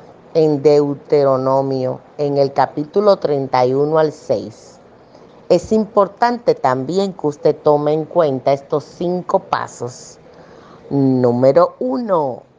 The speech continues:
acostúmbrese a orar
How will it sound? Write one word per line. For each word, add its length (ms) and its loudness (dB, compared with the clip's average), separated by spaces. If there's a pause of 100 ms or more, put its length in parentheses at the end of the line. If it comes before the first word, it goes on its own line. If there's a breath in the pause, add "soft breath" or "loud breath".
(680)
acostúmbrese 1300 0
a 260 4
orar 720 0